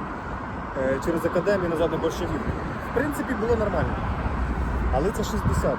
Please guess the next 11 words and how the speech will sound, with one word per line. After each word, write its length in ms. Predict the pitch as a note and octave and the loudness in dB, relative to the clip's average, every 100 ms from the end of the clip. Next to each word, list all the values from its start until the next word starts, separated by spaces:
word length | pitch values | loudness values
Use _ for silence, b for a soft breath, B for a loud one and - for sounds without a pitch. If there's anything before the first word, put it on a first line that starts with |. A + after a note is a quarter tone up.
| - | 0
це 80 | D#3+ | 0
навіть 320 | D#3+ E3 D#3 | 2 0 0
не 100 | E3 | 0
сто, 300 | D3+ - A3 - - - - - - - - - - - - - - | 0 2 2 2 -4 -6 -4 -6 -6 -6 -4 -4 -4 -4 -4 -2 0
а 60 | |
я 140 | D3+ G3+ | 4 4
якби 220 | F#3 E3+ | 4 2
планую 260 | E3 E3 E3 | 2 2 0
двісті. 460 | D3 C3 G#2 - C3+ | -2 -4 -4 -6 -4
Тому 200 | E3 A3+ C4+ B3+ B3 A#3+ A#3 - - | -2 -2 -2 -2 -2 -4 -4 -4 -4
побачу, 320 | A3 A3 A3 | 0 0 0